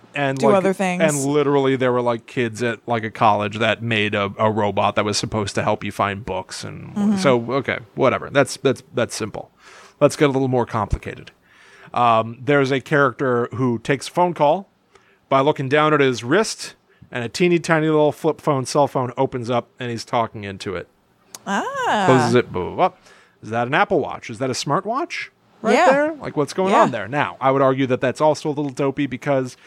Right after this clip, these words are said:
Speaker 1: uh, I think talking into your wrist is a, a, a frequent, um,
Speaker 2: It is. Batman did it.
Speaker 1: Yeah, Batman did it. Uh, I think it was in, uh, Get Smart. Dick Tracy, for
Speaker 2: Yes.
Speaker 1: sure, had a wrist communicator.
Speaker 2: Yes.
Speaker 1: So not that, not that big a deal. But,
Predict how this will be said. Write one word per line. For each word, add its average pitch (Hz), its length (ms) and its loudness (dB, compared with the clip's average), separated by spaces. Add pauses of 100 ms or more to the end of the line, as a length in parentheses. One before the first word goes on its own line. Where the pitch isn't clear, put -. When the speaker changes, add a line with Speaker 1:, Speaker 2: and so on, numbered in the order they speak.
(380)
Speaker 1:
uh, 165 280 2
I 160 100 2
think 156 220 2
talking 151 320 0
into 131 120 -2
your 127 120 0
wrist 120 320 0
is 117 100 -4
a, 123 140 -2
a, 123 160 0 (340)
a 127 40 0
frequent, 175 760 0 (480)
um, 120 320 2
Speaker 2:
It 392 100 4
is. 165 400 0 (260)
Batman 254 440 2
did 170 160 0
it. 71 220 -2
Speaker 1:
Yeah, 196 180 4
Batman 165 460 0
did 151 180 0
it. 151 200 0 (320)
Uh, 131 160 2
I 151 80 2
think 165 140 0
it 160 40 -6
was 147 160 -2
in, 131 240 -8 (120)
uh, 117 300 0 (220)
Get 160 200 2
Smart. 160 420 0
Dick - 180 -2
Tracy, 151 460 2
for 170 200 0
Speaker 2:
Yes. 196 240 6
Speaker 1:
sure, 156 120 6
had 147 160 2
a 151 40 2
wrist 147 280 0
communicator. 156 760 0 (300)
Speaker 2:
Yes. 170 380 4
Speaker 1:
So 147 60 -6
not 147 220 2
that, 123 280 0
not 120 200 -6
that 110 140 -4
big 98 160 -12
a 98 40 -14
deal. 82 280 -16 (640)
But, 113 120 -8